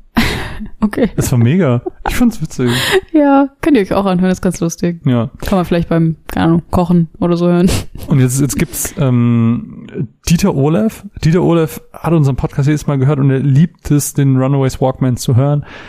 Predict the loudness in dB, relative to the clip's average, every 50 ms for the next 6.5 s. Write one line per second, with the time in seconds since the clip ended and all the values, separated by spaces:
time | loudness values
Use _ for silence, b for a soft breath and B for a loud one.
0 | B B B B 0 0 2 2 2 2 2 2 2 2 2 0 0 -2 0 -4
1 | -4 -4 -2 -4 -2 -2 0 2 2 4 4 4 2 0 0 0 0 0 0 0
2 | 0 -2 -4 -8 _ _ 2 4 4 4 2 2 2 2 2 4 4 4 4 4
3 | 2 4 4 4 4 2 2 2 2 2 2 0 2 2 4 4 6 4 4 4
4 | 2 0 0 0 -2 -2 0 -2 -4 -2 -2 -2 -2 -2 -2 -2 -2 -2 -2 -4
5 | -4 -2 -2 -2 -2 -2 -2 -2 -2 0 0 -2 -2 -2 0 2 4 4 4 4
6 | 2 0 0 -2 -2 0 0 0 -2 -2